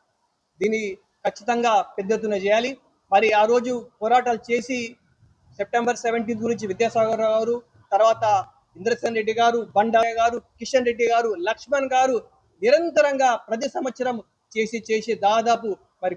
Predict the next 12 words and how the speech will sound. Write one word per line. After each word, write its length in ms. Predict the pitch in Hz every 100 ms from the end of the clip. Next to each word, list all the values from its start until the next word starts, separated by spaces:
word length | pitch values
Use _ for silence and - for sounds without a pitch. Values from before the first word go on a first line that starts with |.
| -
కోవిడ్ 280 | 214 233 214
కాలం 200 | 226 220 202
తీసేస్తే 400 | 202 226 - 226 185 _ _ _
దాదాపు 440 | 185 214 220 214 220 180 -
ఇరవై 180 | 190 214
ఐదు 100 | 208 -
సంవత్సరాలు 500 | 202 220 233 226 226 180 - _
సెప్టెంబర్ 400 | - 220 220 208
సెవెంటీన్త్ 360 | 202 208 214 -
కి 60 | 185
బీజేపీ 300 | 165 180 196 190
పోటీ 180 | 185 185